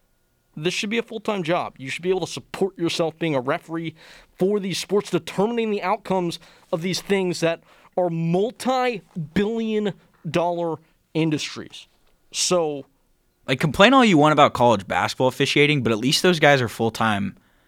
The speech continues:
Speaker 1: Mm-hmm.
Speaker 2: and are calling two, three games. Like, the
Speaker 1: Ref
Speaker 2: argument for
Speaker 1: reform.
Speaker 2: college basketball officials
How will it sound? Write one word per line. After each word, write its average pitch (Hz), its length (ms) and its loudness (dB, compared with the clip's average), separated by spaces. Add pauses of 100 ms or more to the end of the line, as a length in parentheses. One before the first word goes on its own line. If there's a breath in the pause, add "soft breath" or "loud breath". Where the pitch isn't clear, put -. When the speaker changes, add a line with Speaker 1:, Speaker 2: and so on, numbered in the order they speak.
(180)
Speaker 1:
Mm-hmm. 180 280 0
Speaker 2:
and 123 300 4
are 113 120 0
calling 117 560 4 (240)
two, 127 240 2
three 120 220 -2
games. 113 180 -4
Like, 127 180 -2 (440 soft breath)
the 123 100 4
Speaker 1:
Ref 143 80 10
Speaker 2:
argument 208 300 6
for 202 80 4
Speaker 1:
reform. 165 160 4
Speaker 2:
college 135 220 6
basketball 131 400 4
officials 110 420 -2